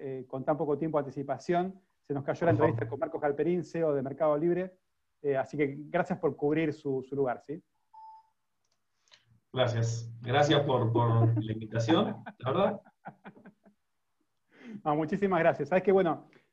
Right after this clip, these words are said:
Speaker 1: este, este, este podcast, en su primera emisión,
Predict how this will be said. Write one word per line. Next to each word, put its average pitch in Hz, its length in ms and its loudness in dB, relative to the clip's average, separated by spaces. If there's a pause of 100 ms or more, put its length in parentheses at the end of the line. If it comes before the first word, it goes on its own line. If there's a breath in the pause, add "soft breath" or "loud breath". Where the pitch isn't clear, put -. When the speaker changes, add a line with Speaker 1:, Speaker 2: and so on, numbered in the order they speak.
(140)
Speaker 1:
este, 170 600 4 (100)
este, 202 300 0
este 185 160 2
podcast, 208 460 6
en 160 140 -4
su 156 100 -10
primera 170 300 -4
emisión, 175 520 2